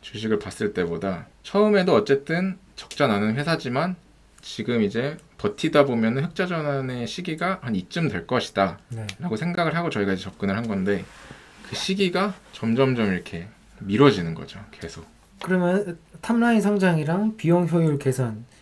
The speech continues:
Speaker 2: 이 크게 두 가지에서 비용
Speaker 1: 네.
Speaker 2: 효율 개선은 나가리. 그럼 탑라인이 올라가긴 하지만
Speaker 1: 네.
Speaker 2: 아까 저희가 얘기했다시피 그 양적 성장은 성장률이 높지만
Speaker 1: 네.
Speaker 2: 질적 성장은 약간의 물음표는 존재하는 상황이란 말이죠.
Speaker 1: 물음표죠.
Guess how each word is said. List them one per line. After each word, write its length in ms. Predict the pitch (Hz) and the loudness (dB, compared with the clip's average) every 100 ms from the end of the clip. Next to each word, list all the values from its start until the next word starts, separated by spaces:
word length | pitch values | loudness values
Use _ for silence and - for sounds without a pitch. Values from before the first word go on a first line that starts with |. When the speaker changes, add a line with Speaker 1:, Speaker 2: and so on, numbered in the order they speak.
| _ - | _ -8
Speaker 2:
이 180 | 156 | -8
크게 360 | 151 - 262 262 | -8 -6 -2 0
두 120 | 147 | 0
가지에서 500 | 143 147 135 117 135 | 0 2 2 2 -2
비용 300 | 139 175 175 | 0 2 4
Speaker 1:
네. 60 | 190 | 2
Speaker 2:
효율 160 | 185 | 0
개선은 520 | 170 147 151 147 185 220 - - - | -2 -6 -4 -2 -4 -6 -14 -10 -2
나가리. 400 | 131 127 107 98 - - | 0 -2 -4 -12 -20 -14
그럼 220 | - 160 | -6 -6
탑라인이 760 | 156 214 208 208 190 170 170 170 170 | -2 0 2 2 2 0 -2 -4 -2
올라가긴 640 | 175 165 147 143 139 139 | 0 2 2 0 0 0
하지만 540 | 170 185 165 175 214 | 0 0 0 2 0
Speaker 1:
네. 60 | 247 | -2
Speaker 2:
아까 400 | 185 - 156 156 - - - - | -4 0 -2 -2 -10 -20 -20 -20
저희가 320 | - 151 147 139 | -4 -2 2 2
얘기했다시피 800 | 139 156 156 156 - - 220 - _ | 4 2 -2 -4 -6 -6 -6 -6 _
그 640 | - 135 127 123 123 - - _ _ 139 | -8 -6 -6 -8 -10 -14 -18 _ _ -4
양적 400 | 135 139 190 302 | -2 -2 -2 -2
성장은 760 | - 226 196 175 160 151 143 139 - | 0 0 2 2 0 -2 -4 -8 -6
성장률이 420 | 208 202 170 165 | 0 2 2 4
높지만 500 | 135 - 165 151 190 | 2 0 -4 0 0
Speaker 1:
네. 260 | 87 82 87 | -2 -4 -8
Speaker 2:
질적 460 | - 156 170 294 294 | -4 -4 -2 -6 -2
성장은 640 | 226 214 185 170 214 247 - 190 | 0 2 2 2 0 -2 -6 -8
약간의 400 | 196 294 277 196 | -2 0 2 0
물음표는 520 | 143 180 185 196 165 | 0 0 0 0 0
존재하는 500 | - 147 151 160 165 | 0 0 0 0 -2
상황이란 480 | 156 160 139 117 104 | -2 -4 -4 -4 -8
말이죠. 340 | 104 101 - | -12 -12 -6
Speaker 1:
물음표죠. 640 | 98 104 101 98 90 - | -2 -2 -4 -8 -8 -10